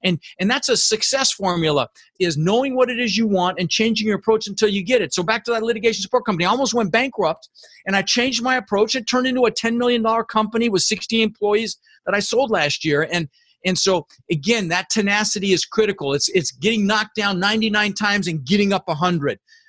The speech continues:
And so critical, courage, resolve, you know, strength of character, strength of will, you know, all of these things, you know, having that backbone. And that's why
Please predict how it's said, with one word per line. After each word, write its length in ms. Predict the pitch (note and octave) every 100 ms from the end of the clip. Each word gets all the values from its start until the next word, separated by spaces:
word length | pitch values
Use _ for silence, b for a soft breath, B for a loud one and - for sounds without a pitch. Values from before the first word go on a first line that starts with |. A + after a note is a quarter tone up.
| b
And 160 | D3 D3
so 340 | - D#3+ C#3 b b -
critical, 520 | - A#3+ A3+ C#3+ A#2
courage, 500 | - G#3+ G3+ D#3 A#2
resolve, 680 | E3 C#3+ F#3 G3 D#3 A#2+ - _ -
you 80 | D#3+
know, 80 |
strength 420 | D3 - G3+ G#3+ G#3+
of 100 | -
character, 460 | G#3+ G3 F3+ D3
strength 360 | C#3+ - G3+ G3
of 80 | E3+
will, 420 | F#3+ F#3+ D#3+ B2 B B B
you 100 | F3
know, 100 | E3+ D#3+
all 220 | F3+ A#3
of 100 | A3+
these 260 | A3 G3+ -
things, 340 | G#3+ G3 - D#3+ b
you 60 | E3
know, 80 | E3+
having 320 | G#3+ - C4
that 220 | A3+ D#3
backbone. 580 | G3 A3 A3 F3+ D#3+ C#3+
And 120 | D#3+
that's 200 | G#3+ B3+
why 280 | B3 G#3+ F#3+